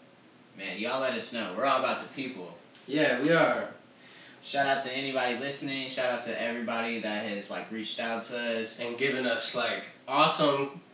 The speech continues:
Speaker 2: constructive criticism. We really, really appreciate it.
Speaker 1: Yeah,
Speaker 2: Like
Speaker 1: we definitely need some feedback on, like, what you guys like, what you don't like. Please, please, please let us know. We're,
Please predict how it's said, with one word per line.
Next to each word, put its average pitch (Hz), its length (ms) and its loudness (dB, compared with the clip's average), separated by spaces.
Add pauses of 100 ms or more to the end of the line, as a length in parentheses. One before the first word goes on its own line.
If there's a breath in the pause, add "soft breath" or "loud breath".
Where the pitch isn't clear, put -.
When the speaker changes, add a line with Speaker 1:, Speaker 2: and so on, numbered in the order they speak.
(200)
Speaker 2:
constructive 135 800 2
criticism. 135 680 2
We 117 80 0
really, 123 360 2
really 120 240 2
appreciate 123 500 2
it. 110 320 -2
Speaker 1:
Yeah, 120 100 0
Speaker 2:
Like 104 240 0
Speaker 1:
we 123 80 -6
definitely 151 380 2
need 143 160 2
some 131 140 2
feedback 127 640 0
on, 107 420 -4
like, 104 220 -6
what 117 180 -8
you 120 60 -4
guys 113 260 -2
like, 135 260 -2
what 120 160 -8
you 117 80 -4
don't 127 280 -4
like. 123 540 -4
Please, 139 500 -2
please, 127 260 -6
please 131 260 -6
let 123 160 -2
us 113 160 -2
know. 120 300 -4 (380 loud breath)
We're, 107 400 -4